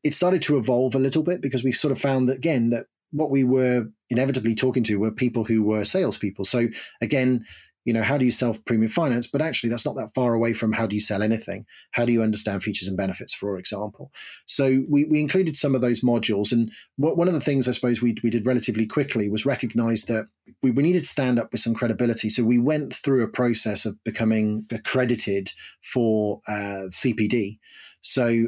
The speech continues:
um, the partners, many, you know, many brokers, as with many professions, um, the C P D, uh, component is important.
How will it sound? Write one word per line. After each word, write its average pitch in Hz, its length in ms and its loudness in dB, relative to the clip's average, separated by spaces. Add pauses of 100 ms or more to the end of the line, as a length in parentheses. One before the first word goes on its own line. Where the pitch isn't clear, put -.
um, 113 380 0 (160)
the 117 200 -2
partners, 131 600 0
many, 123 440 2
you 127 80 2
know, 113 60 2
many 120 240 4
brokers, 107 400 0
as 104 140 0
with 104 260 -4
many 110 220 0
professions, 107 640 -2 (320)
um, 104 380 -2
the 113 80 -4
C 131 180 2
P 117 140 0
D, 110 320 2 (180)
uh, 101 520 -6
component 110 560 0
is 92 80 -2
important. 139 640 0